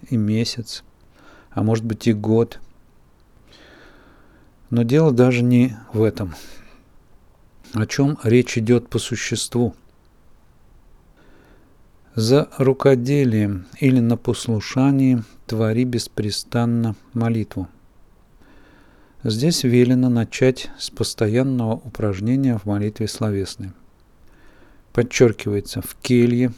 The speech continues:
на послушании, беспрестанно".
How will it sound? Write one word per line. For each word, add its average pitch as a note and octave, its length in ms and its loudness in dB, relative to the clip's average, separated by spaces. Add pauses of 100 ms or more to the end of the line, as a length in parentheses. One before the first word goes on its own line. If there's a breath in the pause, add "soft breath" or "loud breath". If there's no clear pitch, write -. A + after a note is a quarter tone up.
на A#2 160 -2
послушании, A#2 1000 -2 (360)
беспрестанно". A2 1080 -4